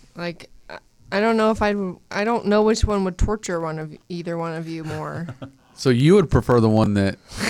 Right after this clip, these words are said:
Speaker 1: <laughs>
Speaker 3: see, I, I, my thought is I'm, I'm probably thinking more selfishly, like, and I think I would prefer, if I had to pick for you guys, I would prefer the detecting lies just simply because of how much I hate being lied to.
Speaker 1: Yeah.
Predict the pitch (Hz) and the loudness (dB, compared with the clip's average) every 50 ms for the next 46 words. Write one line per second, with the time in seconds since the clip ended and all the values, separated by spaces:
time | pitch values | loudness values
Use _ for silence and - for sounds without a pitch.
0 | - - - - _ _ _ _ _ _ _ - 427 - _ _ - - - - | -8 -8 -16 -20 _ _ _ _ _ _ _ -16 -16 -16 _ _ -20 -18 -18 -16
1 | - - - - 165 160 - - - - 131 143 135 277 - - - - - - | -10 -4 2 4 4 4 2 0 0 2 2 4 4 4 4 2 0 -4 -6 -4
2 | 139 131 127 131 - 139 143 165 - - 165 170 175 175 175 170 147 - - 123 | -2 0 2 4 4 4 4 4 4 4 4 6 6 6 4 4 4 2 2 2
3 | 143 170 170 - - 110 123 131 139 135 107 98 - 123 110 104 101 104 101 95 | 2 2 0 0 0 0 0 2 4 2 2 2 0 -2 -2 0 0 0 -2 -2
4 | - - 107 107 101 - 98 - - 95 95 92 90 92 98 104 101 95 95 - | 2 4 4 4 4 2 -6 -8 -4 -2 -2 -2 -2 0 0 0 2 2 0 -4
5 | - _ _ _ _ _ _ - - 113 107 107 113 123 120 - 139 135 120 123 | -10 _ _ _ _ _ _ -8 -4 0 2 2 2 2 2 2 0 2 2 4
6 | 113 113 110 98 - - 104 - - 101 92 101 - 107 110 117 110 - 117 101 | 4 2 2 2 0 -4 -2 0 0 0 0 2 2 2 4 4 2 0 0 -2
7 | - - 107 101 95 98 95 92 90 - - 104 110 113 110 - - 107 95 - | -2 -2 -2 0 2 4 2 2 2 0 2 4 4 4 4 2 0 -2 0 2
8 | - 101 98 98 98 101 101 98 101 107 98 98 92 - - - 101 98 - - | 2 4 4 6 4 2 0 0 -2 0 2 2 0 -2 0 0 0 0 0 0
9 | 113 113 113 113 117 117 117 120 123 123 117 - - _ _ _ _ - - _ | -2 0 2 2 4 4 4 2 2 0 -2 -4 -10 _ _ _ _ -20 -20 _
10 | _ - 107 107 107 - - 113 101 107 98 90 95 95 - - 98 95 98 90 | _ -4 0 0 0 0 0 0 2 2 2 2 0 -2 2 2 2 2 2 0
11 | 98 92 92 95 - - 78 - - 98 95 101 - 107 107 104 107 110 110 113 | -2 0 0 0 0 -2 -6 -6 -2 -2 -2 0 0 0 0 0 2 2 2 2
12 | 110 113 113 - - 123 120 120 120 117 170 165 | 2 2 0 0 2 2 4 4 2 0 -2 -8